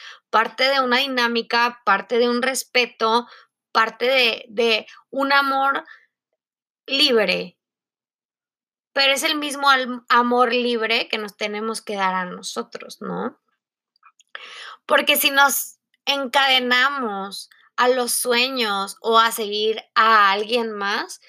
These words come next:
nos encerramos en un mundo que está destinado a fra-, a fracasar. Porque una cosa súper diferente sería que estas dos personas,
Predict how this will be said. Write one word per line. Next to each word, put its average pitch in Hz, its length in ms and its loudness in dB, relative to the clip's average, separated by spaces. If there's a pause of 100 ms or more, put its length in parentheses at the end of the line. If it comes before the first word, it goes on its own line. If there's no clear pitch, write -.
(480)
nos 247 160 -2
encerramos 269 580 0
en 254 160 0
un 240 140 -2
mundo 247 320 0
que 226 220 0
está 214 300 -2
destinado 202 760 -2
a 214 40 -4
fra-, 196 440 -6
a - 100 -8
fracasar. 226 640 -4 (720)
Porque 247 540 0 (920)
una 330 320 2
cosa 302 580 0 (160)
súper 302 440 -2
diferente 226 580 -4
sería 220 640 0 (200)
que 202 140 -2
estas 233 280 -4
dos 269 220 -2
personas, 262 880 -2